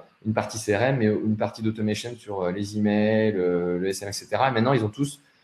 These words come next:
une petite activité wallet et qui fait que vous pouvez, euh, depuis cet outil, euh, centralisé, gérer le wallet comme un autre, euh, comme un autre canal, euh, à part entière, donc les notifications, les changements de campagne, et cetera.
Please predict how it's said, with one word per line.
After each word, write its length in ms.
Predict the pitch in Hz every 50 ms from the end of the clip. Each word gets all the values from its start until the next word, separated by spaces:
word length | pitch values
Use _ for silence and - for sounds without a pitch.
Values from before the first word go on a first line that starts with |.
| _ _ -
une 80 | 107 104
petite 280 | 104 113 113 - -
activité 460 | 123 - - - 113 113 113 113 127
wallet 340 | 123 113 113 110 110 127 156 - - -
et 100 | 101 101
qui 140 | - - 107
fait 200 | - 131 139 135
que 100 | - 113
vous 160 | 110 107 107
pouvez, 400 | - - 101 98 101 113 123 127
euh, 140 | 113 98 90 - - - _ -
depuis 360 | 107 104 127 135 - 131 135
cet 220 | 135 - 123 117 -
outil, 360 | 110 - - 127 131 131 - - _ _ _ _ _ _
euh, 320 | 92 98 98 95 95 95 92
centralisé, 800 | 92 - 113 110 - 110 101 101 95 98 117 131 151 165 165 - - _ -
gérer 500 | 104 98 110 127 127 120 131 139 135 131
le 100 | 120 107
wallet 280 | 104 98 104 127 - -
comme 140 | 107 98
un 140 | 98 95 104
autre, 240 | 117 120 - - 101
euh, 320 | 92 90 90 87 87 87
comme 180 | 90 - 90 90
un 60 | 95
autre 100 | 104 104
canal, 320 | - 98 95 95 101 104 95
euh, 240 | 87 87 85 82 82 82 - _ _ _ _
à 100 | - 90
part 200 | - 95 85 85
entière, 260 | 82 82 90 95 101
donc 140 | 98 92 -
les 80 | 90
notifications, 580 | 87 85 - - - - 82 82 - - 92 95
les 60 | 92
changements 260 | - - - 120 -
de 100 | 80 82
campagne, 260 | - - - - - -
et 80 | -
cetera. 280 | - - - _ -